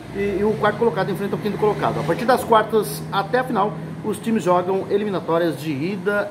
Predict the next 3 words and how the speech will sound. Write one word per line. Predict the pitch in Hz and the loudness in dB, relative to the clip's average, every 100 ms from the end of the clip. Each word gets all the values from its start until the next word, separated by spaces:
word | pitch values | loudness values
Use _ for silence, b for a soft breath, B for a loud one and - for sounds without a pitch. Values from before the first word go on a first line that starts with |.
| - | -6
e | 190 | -10
volta. | 135 147 160 123 - 95 87 B B B - | 0 4 4 2 -4 -10 -12 B B B -8
Iniciada | 190 202 - 208 190 190 185 170 131 | -4 -2 4 4 4 2 4 4 2